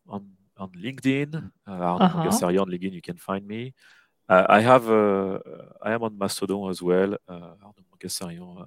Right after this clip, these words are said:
Speaker 1: Ramenos, Ramenos, it's, is my, uh, pseudo. And
Speaker 2: Yeah,
Speaker 1: if
Speaker 2: I
Speaker 1: you
Speaker 2: will
Speaker 1: want
Speaker 2: put
Speaker 1: to
Speaker 2: it in the notes.
Speaker 1: <laughs> Yeah.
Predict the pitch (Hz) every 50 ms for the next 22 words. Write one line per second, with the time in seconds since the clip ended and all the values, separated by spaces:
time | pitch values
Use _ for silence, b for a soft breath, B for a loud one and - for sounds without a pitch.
0 | - - 90 107 113 104 95 98 101 - - 98 92 95 95 101 101 - - 90
1 | - - - - - 98 85 - - - 85 87 87 87 - - 90 80 78 78
2 | 78 78 _ _ _ _ _ _ _ _ - - - 95 90 98 120 151 151 b
3 | b b b b b b b b b b - - - 208 214 208 208 202 185 175
4 | 165 - - - 196 196 196 277 277 - - - - 196 190 - 185 180 180 185
5 | 180 180 175 175 175 170 165 160 160 170 - 151 - - - - - - - -
6 | - - - - - - 151 - - 180 160 - - 135 110